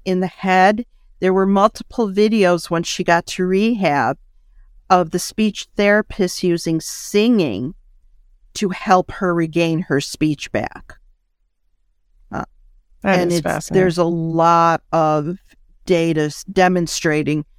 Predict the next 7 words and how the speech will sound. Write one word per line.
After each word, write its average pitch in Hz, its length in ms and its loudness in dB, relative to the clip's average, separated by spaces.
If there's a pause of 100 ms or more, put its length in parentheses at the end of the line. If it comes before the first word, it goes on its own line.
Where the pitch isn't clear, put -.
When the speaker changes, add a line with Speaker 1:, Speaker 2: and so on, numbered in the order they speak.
(240)
Speaker 1:
music-based 180 800 0
rehabilitation 160 1000 -2
is 160 240 -4
really 160 540 2
important 147 800 -2 (440)
with 160 240 2
the 143 580 -2